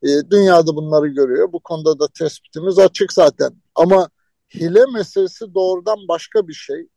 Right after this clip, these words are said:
Ve bu konuda gerçekten benim elimde hani somut bir delil yok. O yüzden illa olmuştur ya da olmamıştır deme şansım da yok. Ee, burada görev partilerin. O nedenle partililerin hala, e,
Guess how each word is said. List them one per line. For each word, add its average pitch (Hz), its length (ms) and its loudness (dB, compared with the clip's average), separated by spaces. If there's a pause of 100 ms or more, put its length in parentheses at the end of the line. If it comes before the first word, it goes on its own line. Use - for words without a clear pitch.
(360)
Ve 185 120 0
bu 190 80 -2
konuda 180 400 2
gerçekten 175 680 0
benim 175 220 0
elimde 147 340 -2
hani 139 160 -6
somut - 420 -12
bir 131 220 -2
delil 175 380 4
yok. 151 200 4
O 147 140 4
yüzden 147 240 0 (160)
illa 156 260 4
olmuştur 151 680 -2
ya 147 160 -2
da 147 80 0
olmamıştır 151 760 -6
deme 147 220 -2
şansım 151 540 -4
da - 80 4
yok. - 220 2 (520)
Ee, 139 40 -2 (640)
burada 165 480 2
görev 170 400 4 (220)
partilerin. 170 800 -4 (420)
O 160 220 -6
nedenle 190 420 0 (140)
partililerin 180 1000 -2 (360)
hala, 175 560 4
e, - 240 -14